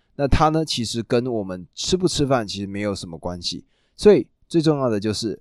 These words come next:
诶，我们到底要不要午睡？那么他们针对午睡呢，也研究出来了一个结果。我觉得这个结果呢，大家可以听听看。那么基本上呢，先讲结论。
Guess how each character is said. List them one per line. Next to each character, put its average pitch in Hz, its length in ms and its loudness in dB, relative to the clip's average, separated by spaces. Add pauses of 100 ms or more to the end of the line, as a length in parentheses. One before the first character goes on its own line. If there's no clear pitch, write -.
诶， 180 200 -6 (160)
我 107 100 -10
们 95 200 -10 (180)
到 190 180 2
底 - 240 -20 (280)
要 156 180 0
不 95 160 -10
要 90 180 -2
午 78 200 -8
睡？ - 280 -6 (360)
那 120 80 -4
么 117 200 2 (320)
他 - 120 2
们 143 180 2
针 131 180 2
对 139 120 6
午 120 160 2
睡 156 200 2
呢， 123 160 0
也 107 200 0 (100)
研 110 260 -4
究 131 220 2
出 120 160 -2
来 104 160 2
了 101 100 -2
一 98 60 -4
个 98 160 -4
结 104 260 -4
果。 110 300 0
我 - 140 -8
觉 101 120 -4
得 104 60 0
这 107 140 -2
个 107 100 0
结 101 160 -4
果 98 180 -6
呢， 90 120 -10
大 113 160 -2
家 104 160 -2
可 110 340 -2
以 131 120 -4
听 - 220 -8
听 92 200 -12
看。 92 200 -8 (420)
那 123 120 -2
么 123 220 2 (180)
基 208 140 -2
本 180 120 4
上 135 240 2
呢， 117 220 -4 (420)
先 139 240 -2
讲 113 240 -4
结 98 220 -6
论。 113 180 0